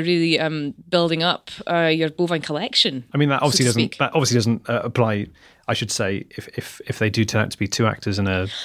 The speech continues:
Speaker 2: a
Speaker 1: No.
Speaker 2: suit. No.
Speaker 1: No, not at all, in which case there's, there's really no coming back from a deal that bad.
Speaker 2: But a sort of crap bull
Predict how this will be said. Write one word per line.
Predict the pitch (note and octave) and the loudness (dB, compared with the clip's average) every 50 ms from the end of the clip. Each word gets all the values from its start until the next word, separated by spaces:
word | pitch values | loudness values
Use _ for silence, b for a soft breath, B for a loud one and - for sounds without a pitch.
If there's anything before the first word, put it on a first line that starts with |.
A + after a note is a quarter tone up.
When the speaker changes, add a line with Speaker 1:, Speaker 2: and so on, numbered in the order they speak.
| B B B | B B B
Speaker 2:
a | - | -2
Speaker 1:
No. | B3 A3 | 0 0
Speaker 2:
suit. | F3+ - F#3 B2+ F#2 - - | 2 0 0 0 -2 -4 -4
No. | B2+ A2 E2 - | -4 -4 -2 0
Speaker 1:
No, | A3+ A3+ F3+ D#3+ | 0 0 0 2
not | F3 F#3+ D#3 | 2 2 0
at | D#3+ - - | 0 0 -2
all, | D#3+ C#3+ | -2 -2
in | C#3 C#3 | -2 -2
which | D#3 - - | -2 -4 -2
case | - D#3+ D3 - | -2 -2 -4 -4
there's, | - - D3 C#3+ C#3+ - | -4 -2 -2 -2 -2 -2
there's | - D#3+ D#3 - - | -4 -2 -2 -2 -4
really | E3+ E3 E3+ E3 D3 D3+ | -2 -2 -2 0 0 0
no | D3+ D3 C#3+ | 0 0 -2
coming | - - D3 C#3+ C3+ | -2 -2 -4 -2 -2
back | C3+ C#3 B2+ - | -4 -6 -6 -6
from | - E3 D#3 | -6 -6 -4
a | D3+ | -4
deal | D3+ D#3+ D#3 D3 | -2 -2 -2 -2
that | D3 C#3+ - D#3+ | -2 -2 -4 -4
bad. | D#3+ D#3 D#3 D3+ C#3+ - - B B | -4 -4 -2 -4 -4 -4 -6 B B
Speaker 2:
But | D3+ D3 | 2 2
a | D#3+ | 2
sort | - G#3 F3+ | 2 2 2
of | D#3 - - | 0 0 0
crap | - - - A3 A3 E3 B2 - - _ | -2 0 2 0 0 0 -4 -8 -8 _
bull | - F#3 E3 A2+ G2 - F2 - - | 2 2 2 2 0 -2 -8 -10 -12